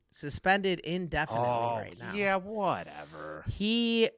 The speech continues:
Speaker 1: his antics are catching up to him. I think it's going past, like, the annoyingness thing. He punched Yusuf Nurkic in the face the other day. He's, like, doing shit that you're like, "You can't do that."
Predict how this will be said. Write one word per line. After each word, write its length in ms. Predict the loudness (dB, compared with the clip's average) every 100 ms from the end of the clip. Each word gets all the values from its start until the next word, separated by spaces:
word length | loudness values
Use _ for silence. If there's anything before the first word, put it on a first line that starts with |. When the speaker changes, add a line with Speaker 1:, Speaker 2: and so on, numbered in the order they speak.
| _
Speaker 1:
his 300 | 0 2 4
antics 460 | 2 2 2 2 0
are 60 |
catching 360 | 4 4 6 6
up 200 | 4 4
to 180 | 4 6
him. 260 | 6 4
I 200 | 4 4
think 260 | 4 2 2
it's 140 | 0
going 320 | 0 2 2 2
past, 480 | 6 6 6 2
like, 200 | 0 -2 2
the 260 | 2 2
annoyingness 580 | 0 0 0 0 -2 -2
thing. 300 | -2 -4 -6 -10 -20 _
He 540 | -4 2 4 6 6 4 0 _ -8
punched 520 | 2 4 4 -2 -4
Yusuf 340 | -4 -2 -4
Nurkic 400 | -2 -4 -2 -6
in 100 | -6
the 60 | -8
face 420 | -6 -4 -2 -4
the 140 | -2 -2
other 220 | -2 0
day. 340 | 2 2 0 -10 _ -20 -20
He's, 220 | -2 2 4
like, 180 | 2 2
doing 320 | 2 2 2
shit 320 | 2 2 2
that 160 | 0 2
you're 140 | 2
like, 260 | 2 0 -4
"You 140 | -4
can't 340 | 2 2 2 -2 _ _ _ _ _ _ _
do 260 | -8 -6 -8
that." 320 | -14 -16